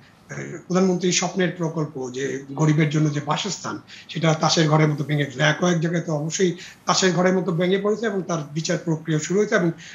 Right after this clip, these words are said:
বিচার হওয়া উচিত। ইশতিয়াক রেজা হয়তো আপত্তি করবেন যে বিচার ঠিক মতো হয় না এবং সেটাও একটা সমস্যা আমাদের, সেটাও নীতি নির্ধারকদের সমস্যা, কেন বিচার ঠিক মতো হয় না। তবে এটাও আমাদের খেয়াল রাখতে হবে যে ওই প্রকল্পের যে budget ছিল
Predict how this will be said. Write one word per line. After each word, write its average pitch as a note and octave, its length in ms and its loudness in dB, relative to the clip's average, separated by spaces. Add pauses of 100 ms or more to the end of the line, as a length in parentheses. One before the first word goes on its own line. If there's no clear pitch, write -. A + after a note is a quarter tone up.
(120)
বিচার F3 240 4
হওয়া D3+ 240 4
উচিত। A#2 260 -6
ইশতিয়াক E3+ 280 -2
রেজা E3+ 160 0
হয়তো E3 160 -2
আপত্তি D#3 300 -6
করবেন D3 220 -4
যে C#3 80 -2
বিচার C#3+ 320 -4
ঠিক C#3+ 160 -8
মতো B2+ 140 -6
হয় F3+ 200 4
না A2+ 140 -4 (420)
এবং E3 120 6
সেটাও G#3 280 6
একটা F#3 360 6
সমস্যা E3 360 4
আমাদের, - 280 -8 (240)
সেটাও G#3 280 6
নীতি G3 220 4
নির্ধারকদের F3 480 4
সমস্যা, D3+ 360 -6
কেন D#3+ 240 0
বিচার D3+ 260 -2
ঠিক B2+ 180 -12
মতো A#2+ 140 -12
হয় A2 140 -6
না। - 120 -14 (360)
তবে A3 180 8
এটাও C4+ 160 8
আমাদের C4+ 240 6
খেয়াল B3+ 200 2
রাখতে A#3 260 0
হবে D3+ 320 -2
যে E3+ 140 -2
ওই B3 540 0 (100)
প্রকল্পের A3+ 500 2
যে E3 220 0
budget G#3 340 0
ছিল A#2 320 -10